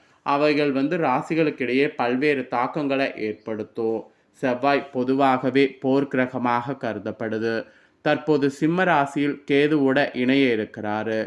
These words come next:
செவ்வாய் தைரியத்தையும் உடல் வலிமையும் குறிக்கிறது. கேது மோட்சம், பயம் மற்றும் மர்மங்களை ஆளுகிறது. இந்த கிரகங்கள் வந்து ஜூன் ஏழாம் தேதி அன்னைக்கு சேர போறாங்க. அன்னைக்கு செவ்வாய் சிம்ம ராசிக்குள்ள நுழைவாரு.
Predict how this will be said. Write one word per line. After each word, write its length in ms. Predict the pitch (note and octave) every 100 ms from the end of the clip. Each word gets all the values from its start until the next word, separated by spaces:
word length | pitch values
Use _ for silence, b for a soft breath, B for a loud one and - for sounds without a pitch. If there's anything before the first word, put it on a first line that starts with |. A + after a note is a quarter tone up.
| b b b _
செவ்வாய் 500 | - B2 A#2+ C3 - A#2
தைரியத்தையும் 720 | A#2+ B2+ C#3 C3+ B2+ C3 - B2
உடல் 240 | C3 C#3 B2
வலிமையும் 500 | A#2+ B2 C3 C3 B2+
குறிக்கிறது. 580 | A#2 G#2 - A2 G2+ A2 A2 b b b -
கேது 300 | D#3 F3 F3+ - A2
மோட்சம், 420 | B2+ C#3+ C#3+ E3 D3
பயம் 280 | B2+ B2 D3+ C#3+
மற்றும் 320 | B2+ C#3+ - B2+
மர்மங்களை 540 | B2 C#3 D#3+ C#3 C3+ - A2+
ஆளுகிறது. 600 | G#2+ G#2+ G#2+ A2 G#2+ A2+ A2+ b b b -
இந்த 160 | A#2 G#2+ A#2
கிரகங்கள் 540 | A#2 A2+ C#3 C#3 B2+ G#2+
வந்து 200 | G#2+ B2+ - B2
ஜூன் 180 | B2+ B2+ -
ஏழாம் 320 | B2 C3 C3+ B2+
தேதி 240 | A#2 G#2+ G#2
அன்னைக்கு 280 | G#2 G#2 C3 B2+
சேர 280 | A#2 G#2 G#2+ -
போறாங்க. 440 | A2 A2 A2 A2 A2+ - B B B -
அன்னைக்கு 320 | C#3 C#3 C#3 C3
செவ்வாய் 400 | C3+ C#3 E3 D#3+ -
சிம்ம 260 | C#3 D3 D#3
ராசிக்குள்ள 540 | C3+ B2+ C3 C3 C3 C3+
நுழைவாரு. 640 | A#2 G#2 G#2 G#2+ A2 A2